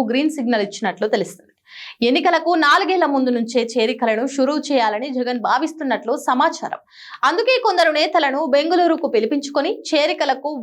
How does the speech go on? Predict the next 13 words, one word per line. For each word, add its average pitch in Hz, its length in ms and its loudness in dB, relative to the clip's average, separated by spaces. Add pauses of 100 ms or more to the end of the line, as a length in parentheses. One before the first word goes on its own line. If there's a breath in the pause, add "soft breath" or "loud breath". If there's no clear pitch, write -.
(100)
ఓకే 370 280 -2
చేసినట్లు 320 540 -2
తెలుస్తుంది. 277 480 -2 (420 loud breath)
శ్రావణ 349 340 4 (100)
మాసంలో 330 460 2 (120)
మంచి 302 300 -4
ముహూర్తాలుండటంతో 294 1000 0
ప్రధానంగా 262 600 0 (160)
చేరికలకు 269 640 0
మంచి 240 220 -6 (100)
సమయమని 311 480 -2
భావించి 254 380 -2 (480 loud breath)
నేతలు 494 300 2